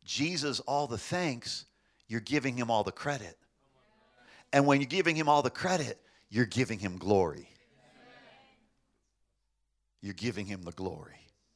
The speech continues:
But I want you to see what, all ten of them were cleansed. But what caused the one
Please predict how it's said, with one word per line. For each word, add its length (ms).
But 120
I 40
want 320
you 60
to 80
see 260
what, 360
all 220
ten 320
of 100
them 120
were 100
cleansed. 600
But 160
what 380
caused 520
the 80
one 400